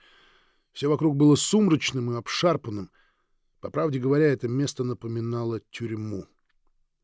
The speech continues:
Мы последовали за женщиной во вторую дверь, и я был шокирован зрелищем, открывшимся перед нами. Тридцать или сорок детей разного возраста ютились в единственной комнате.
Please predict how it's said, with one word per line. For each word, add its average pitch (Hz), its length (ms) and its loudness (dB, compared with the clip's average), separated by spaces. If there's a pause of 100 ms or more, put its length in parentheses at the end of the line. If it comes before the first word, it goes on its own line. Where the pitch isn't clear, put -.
Мы 127 120 -2
последовали 156 480 2
за 139 160 2
женщиной 135 500 0
во 123 80 -4
вторую 131 400 -2
дверь, 135 300 2 (420)
и 101 80 -6
я 135 100 2
был 156 140 4
шокирован 170 560 4
зрелищем, 147 600 6
открывшимся 131 680 -2
перед 120 320 -4
нами. 120 380 -4 (920)
Тридцать 160 460 4
или 104 120 -6
сорок 156 380 2
детей 123 360 2
разного 123 460 0
возраста 123 520 -2
ютились 123 500 -4
в 104 40 -18
единственной 135 840 -4 (100)
комнате. 120 560 -4